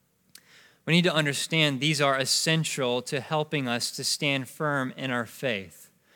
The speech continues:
They give us necessary encouragement, instruction, and also hope. And it's interesting that Saint Augustine was also asked once,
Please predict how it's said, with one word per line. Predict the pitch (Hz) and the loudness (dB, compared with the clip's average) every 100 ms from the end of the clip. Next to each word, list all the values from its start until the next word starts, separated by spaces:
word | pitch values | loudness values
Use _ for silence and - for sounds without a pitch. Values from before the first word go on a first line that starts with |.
| _ _ | _ _
They | - 139 | 0 0
give | 160 180 | 6 6
us | 156 139 - - - | 8 6 2 -4 -6
necessary | 139 147 156 - 156 135 | -4 -2 0 0 2 2
encouragement, | 120 - - 170 175 165 196 220 - - - _ - | 0 -6 0 2 2 4 2 2 -2 -16 -20 _ -4
instruction, | 143 139 - - 156 170 170 - 196 202 226 - - - | -2 -2 -2 -4 0 0 0 -2 0 0 -2 -6 -20 -8
and | 135 | 0
also | 135 139 - 143 120 | 2 2 2 -2 -4
hope. | - 139 98 - _ _ _ _ _ _ _ _ _ - - _ _ | -4 -4 -4 -8 _ _ _ _ _ _ _ _ _ -20 -20 _ _
And | - | 0
it's | 147 - | 2 4
interesting | 277 269 233 180 - 160 147 156 - _ _ _ _ _ - | 4 4 2 2 2 2 2 -2 -6 _ _ _ _ _ -4
that | 139 151 - | 2 0 2
Saint | - 175 170 | 2 4 2
Augustine | 165 180 180 165 175 160 | 2 2 4 2 2 2
was | 151 151 | 2 4
also | 165 165 180 | 4 4 2
asked | 151 151 165 156 | 2 2 2 0
once, | 139 135 135 170 - | -2 -2 -2 -4 -6